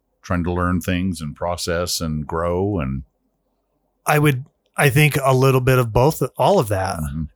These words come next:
Speaker 2: And then on top of that, having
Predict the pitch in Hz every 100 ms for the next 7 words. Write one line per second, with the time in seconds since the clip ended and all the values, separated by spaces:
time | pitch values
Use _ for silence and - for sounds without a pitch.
0 | - 135 135 139 123 117 104 - 160 220
1 | 147 110 107 104 101 123 - _ _ _
2 | _ _ _ _ _ _ _ _ _ -
3 | - - - 139 156 156 175 165 170 151